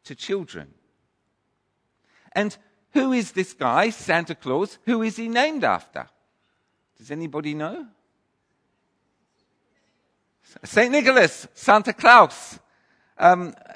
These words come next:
uh, Saint Nicholas, um, Nicholas of Bari, Bishop of Myra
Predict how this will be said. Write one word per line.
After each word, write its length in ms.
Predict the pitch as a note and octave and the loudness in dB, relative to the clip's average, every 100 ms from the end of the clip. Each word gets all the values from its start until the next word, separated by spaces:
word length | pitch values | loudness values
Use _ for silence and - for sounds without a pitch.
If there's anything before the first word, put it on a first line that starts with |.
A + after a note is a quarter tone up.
| - | -4
uh, 380 | F3 E3+ E3+ | 2 2 2
Saint 260 | - - B3+ | -4 -8 -6
Nicholas, 600 | C#4 - A3 A2+ - - | -6 -4 -4 -4 -6 -12
um, 440 | - D3+ D3 D3+ D3 _ - | 0 2 2 -4 -14 _ -8
Nicholas 540 | F3 - A#3 F#4+ - | -8 -6 -8 -8 -4
of 240 | D3 C3 | -4 -2
Bari, 400 | B2+ C3 C3+ A#3 | 0 2 0 -4
Bishop 400 | A3+ F#3+ - F#3+ | -4 -6 -4 -6
of 160 | C#3+ B2+ | -8 -8
Myra 640 | B2+ D3 E3 D#3+ D#3 D4+ | -4 0 2 0 -4 -6